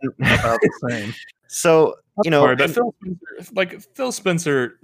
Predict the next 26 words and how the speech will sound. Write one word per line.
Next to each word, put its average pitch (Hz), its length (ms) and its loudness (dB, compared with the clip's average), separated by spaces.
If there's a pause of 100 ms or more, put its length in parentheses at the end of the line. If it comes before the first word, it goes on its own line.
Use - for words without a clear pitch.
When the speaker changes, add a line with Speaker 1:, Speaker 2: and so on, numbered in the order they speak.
(220)
Speaker 2:
everyone 202 500 -2
touted 135 360 -2
that 110 100 -6
he - 140 -6
was 139 180 -4
gonna 123 160 -6
save 123 520 -2
the 123 180 -12
Xbox 107 540 -8
brand, 113 420 -6
that 123 140 -6
he 220 120 -6
was 196 160 -2
just 160 180 -2
gonna 135 180 0
come 135 240 -2
in 127 280 0 (300)
and 135 120 -2
just 131 220 -4
usher 139 380 2
in 123 100 0
a 123 40 -4
new 135 360 0
period 123 440 -2
for 117 160 -8
Xbox. 110 580 -6